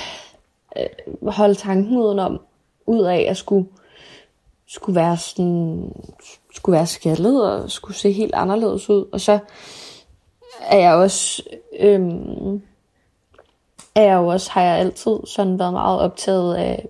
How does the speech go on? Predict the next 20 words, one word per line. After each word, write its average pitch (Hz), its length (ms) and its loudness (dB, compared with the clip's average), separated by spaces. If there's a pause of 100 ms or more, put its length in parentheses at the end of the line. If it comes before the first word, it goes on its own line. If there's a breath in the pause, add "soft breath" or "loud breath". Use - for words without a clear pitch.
(100)
performancekunst, 190 1120 -2
og 185 60 0
jeg 185 100 -2
vil 190 80 -4
rigtig 185 280 -6
gerne, 165 520 -2
øh, 165 100 -6 (480 loud breath)
jeg 175 300 0
går 170 220 -2
selv - 260 -2
på - 220 -4
en, 180 320 -4 (720 soft breath)
øh, - 300 -8 (240)
en 175 360 -6
fysisk, 208 560 -4
øh, - 260 -6
skuespillerskole 214 920 -2
lige 202 220 2
nu, 202 320 2
og 175 240 -2